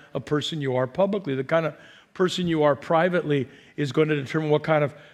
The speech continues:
partner you are in marriage if you're married, what kind of parent you are if you have kids, what kind of grandparents you are. The power of my private life is determined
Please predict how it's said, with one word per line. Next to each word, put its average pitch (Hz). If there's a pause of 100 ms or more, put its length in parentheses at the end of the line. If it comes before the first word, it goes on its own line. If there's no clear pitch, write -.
(260)
partner 196
you 147
are 143
in 139
marriage 160
if 135
you're 139
married, 147
what 131
kind 151
of -
parent 185
you 147
are 135
if 131
you 143
have 135
kids, 156 (220)
what 143
kind 160
of 139
grandparents 160
you 143
are. 135 (240)
The 147
power 196
of 180
my 156
private 185
life 143 (280)
is 143
determined 156